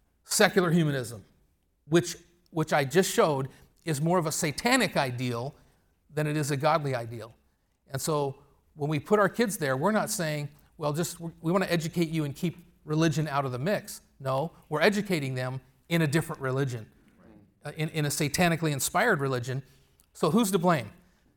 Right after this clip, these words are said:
Parents, guns, I mean, there's enough blame to go around, but society has thrown God out of schools, right? Kicked out, rid of the prayer, get rid of the Ten Commandments, no more Bible classes. And I think the last public school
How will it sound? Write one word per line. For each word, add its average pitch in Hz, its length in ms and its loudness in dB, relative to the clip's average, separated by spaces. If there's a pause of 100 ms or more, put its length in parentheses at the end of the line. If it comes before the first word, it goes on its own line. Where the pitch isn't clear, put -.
(300)
Parents, 190 420 2
guns, 175 320 2
I - 20 0
mean, 165 100 0
there's 156 120 0
enough 175 240 2
blame 190 260 6
to 185 60 4
go 160 160 4
around, 147 440 4 (440)
but 143 140 -6
society 165 920 0 (360)
has - 240 -4
thrown 180 280 4
God 160 240 6
out 156 140 4
of 131 60 -4
schools, - 440 -6 (640)
right? 135 240 -6 (220)
Kicked - 160 -4
out, 165 180 2
rid 165 140 2
of 170 60 2
the 160 80 0
prayer, 196 540 4 (220)
get 135 100 -12
rid 160 100 0
of 165 60 -2
the 160 80 -2
Ten 170 220 0
Commandments, 180 680 0 (240)
no 151 120 -2
more 170 160 2
Bible 160 340 6
classes. 180 720 4 (460)
And 143 320 -2
I 151 80 2
think 180 200 0
the 156 80 -4
last 160 480 -4
public 165 300 -2
school 160 380 -6